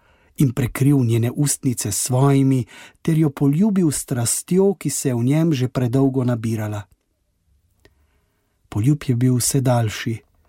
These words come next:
Postajal je strasten in globok in zadovoljno je začutil, da v njegovem objemu postaja vse bolj voljna.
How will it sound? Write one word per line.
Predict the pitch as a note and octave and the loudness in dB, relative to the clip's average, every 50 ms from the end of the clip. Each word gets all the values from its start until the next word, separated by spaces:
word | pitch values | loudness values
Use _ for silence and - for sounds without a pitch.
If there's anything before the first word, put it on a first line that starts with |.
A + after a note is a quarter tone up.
| _ _ - - - - - | _ _ -20 -20 -20 -20 -12
Postajal | - - B2+ - - - B2 B2 A#2+ A#2+ A#2 A#2 | -4 -2 -2 -2 0 2 2 2 4 2 2 2
je | A#2 B2 | 2 2
strasten | A#2+ - - - - C3 C3+ C3+ B2+ - - - - B2+ B2 | 0 0 0 0 0 2 2 2 0 -2 -4 -4 -2 0 0
in | B2 B2+ B2+ A#2+ | 2 0 0 2
globok | B2 C3+ C#3 B2 C3 D3 D#3 D#3 - - - - - - - | 2 0 0 2 2 2 2 0 -2 -6 -18 -18 -18 -12 -2
in | - E3+ D#3+ | 0 0 2
zadovoljno | D3 D#3+ D3+ D3+ D3+ D3 F#3 A#3 A#3 G#3+ G3 E3+ | 2 2 2 2 2 2 2 2 2 4 2 2
je | D3+ C3+ | 2 0
začutil, | A#2+ B2+ B2+ - - - A3+ G#3 - - - F#3+ F3+ E3+ | 0 -2 -4 -4 -2 -2 -2 -2 -2 -2 -2 0 0 0
da | C#3+ C#3 C3+ | 0 0 0
v | B2 A#2+ | 0 2
njegovem | A#2 A2+ A2 C3+ D#3 F3 F3+ F3 E3+ - - | 0 0 0 0 0 0 0 0 0 -2 -2
objemu | - C3 A2+ A#2+ B2+ D#3 F#3+ F#3+ E3+ D3 | -4 -4 -2 0 0 2 2 2 2 0
postaja | C#3 - C#3 - - - D#3 D#3 D#3 D3+ C#3+ | 0 -2 -4 -4 -4 -2 0 0 2 2 2
vse | C#3 C3 - - C#3+ | 0 0 0 -2 -2
bolj | C3 C#3 C#3 C3+ | 0 2 2 0
voljna. | B2+ C3 D3 D3+ C#3+ B2+ A2+ A2 G#2 | 2 0 2 2 2 2 0 -4 -6